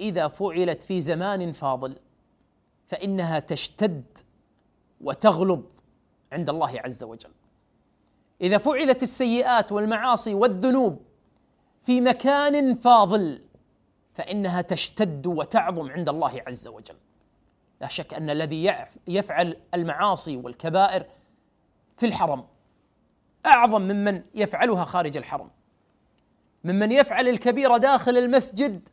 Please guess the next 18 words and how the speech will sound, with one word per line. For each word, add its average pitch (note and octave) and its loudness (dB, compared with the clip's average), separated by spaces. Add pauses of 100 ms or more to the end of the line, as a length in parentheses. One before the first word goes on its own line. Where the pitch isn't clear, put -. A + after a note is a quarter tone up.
(100)
أعظم B3 6
ممن A#3 -2 (280)
يفعلها A#3 2
خارج A#3 2
المسجد، - -8 (840)
وكذلك E3 -6
في D#3 -12
الأزمنة D3+ -12
الفاضلة. - -18 (960)
الذي A#3+ 0
يفعل C4+ 4
المعاصي G3+ 0
والذنوب F#3+ 0
والكبائر F#3+ 0
في B3+ -4
الأزمنة B3+ 0
ال-، A#3 -6
الفاضلة G3 2